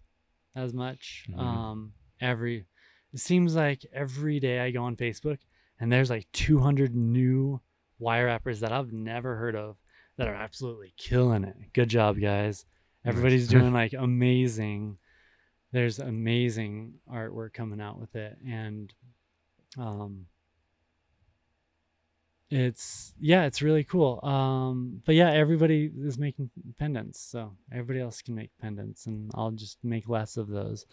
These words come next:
Speaker 1: I've been making a lot more engagement rings, rings
Speaker 2: Mm-hmm.
Speaker 1: that'll actually last for
Speaker 2: Mm-hmm.
Speaker 1: years and years and years. Um,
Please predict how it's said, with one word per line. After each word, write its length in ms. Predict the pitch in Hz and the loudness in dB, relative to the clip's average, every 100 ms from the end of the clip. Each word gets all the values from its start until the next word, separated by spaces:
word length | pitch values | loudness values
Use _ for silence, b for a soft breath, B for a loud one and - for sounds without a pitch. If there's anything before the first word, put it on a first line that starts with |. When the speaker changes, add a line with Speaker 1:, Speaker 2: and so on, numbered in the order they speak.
| B B | B B
Speaker 1:
I've 220 | 117 135 | 4 6
been 120 | 120 147 | 6 2
making 300 | 143 139 131 | 2 0 0
a 40 | |
lot 100 | 123 | 0
more 180 | 117 113 | -2 -2
engagement 520 | 110 113 113 110 139 | -4 -4 -4 -4 -8
rings, 440 | 135 139 143 - - - | -8 -10 -12 -14 -20 -2
rings 240 | 131 101 | 0 2
Speaker 2:
Mm-hmm. 80 | 98 | 0
Speaker 1:
that'll 160 | 110 110 | -2 -2
actually 320 | 107 - 120 | -4 -4 -4
last 560 | 107 107 104 107 - | -2 -2 -2 -4 -10
for 120 | - 120 | -14 -8
Speaker 2:
Mm-hmm. 100 | 107 | -6
Speaker 1:
years 240 | 107 104 | -6 -6
and 100 | 107 | -8
years 200 | 104 104 | -10 -10
and 120 | 107 104 | -12 -12
years. 400 | 101 104 110 - _ _ _ _ _ _ | -12 -14 -16 -20 _ _ _ _ _ _
Um, 640 | 123 117 110 101 98 98 | -4 -2 -2 -4 -8 -12